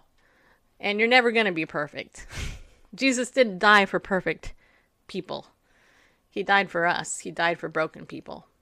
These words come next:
And you know what the thing is? Is the Bible says that God is near to the brokenhearted, and he's near to the contrite in spirit. You'll never find a verse where it talks about God being near to those who are proud.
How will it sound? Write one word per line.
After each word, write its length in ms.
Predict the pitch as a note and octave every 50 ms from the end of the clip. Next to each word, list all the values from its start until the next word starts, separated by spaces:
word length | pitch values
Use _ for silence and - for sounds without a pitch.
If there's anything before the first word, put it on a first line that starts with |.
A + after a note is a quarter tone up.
| _ _ _ _
And 200 | - G3 G#3 A3+
you 60 | A#3
know 80 | B3 B3
what 80 | A#3
the 80 | A3 A3
thing 200 | - A3 A3+ A#3+
is? 340 | B3 B3+ C4+ C#4 C4+ - - _ - -
Is 140 | F#3+ E3
the 80 | - F3+
Bible 320 | F#3+ F#3 F#3+ G3+ A3 G#3+
says 360 | - - - F#3 G3 G3 F#3 -
that 460 | - E3 E3 D#3 D3 - _ - -
God 220 | - F3+ F3+ F#3+
is 140 | F#3 F3 -
near 340 | - F3 F3 E3+ F3+ G3 F#3+ _ _ _
to 100 | - F#3
the 100 | E3+ E3+
brokenhearted, 760 | E3+ E3 E3 D3+ - E3+ D#3+ E3 D#3 - - D#3+ D#3+ E3+ - _ _ _ _ _ _ _ _ _
and 140 | - E3+ E3
he's 240 | F#3 F3+ E3+ E3 F3+
near 500 | F3 E3+ F#3+ G3+ F#3+ E3+ D#3 D#3 E3 -
to 100 | - -
the 80 | E3+ D#3+
contrite 400 | - - E3 D3+ - E3 D#3+ -
in 60 | D#3+
spirit. 440 | - - - E3+ E3+ D#3+ - - - _ _ _ - - - _ _
You'll 140 | - B3+ B3+
never 320 | A3+ G#3 G#3+ A#3 C4+ C4+
find 240 | - C4+ B3+ A#3+ A3+
a 40 | G#3+
verse 340 | G3 G3+ F#3+ F3 F3+ - -
where 140 | E3+ E3 E3
it 80 | -
talks 240 | - F3+ E3+ - -
about 200 | - F3 E3 D#3
God 280 | D3+ E3+ D#3+ D#3+ E3 D#3+
being 260 | E3 D#3+ D#3+ D#3+ D#3+
near 180 | E3 E3 E3 E3
to 140 | D#3+ - D#3+
those 260 | D#3 D#3+ D#3 D#3+ -
who 80 | - D#3
are 100 | D#3 D#3
proud. 440 | - - F3+ D#3+ D#3 C3 - -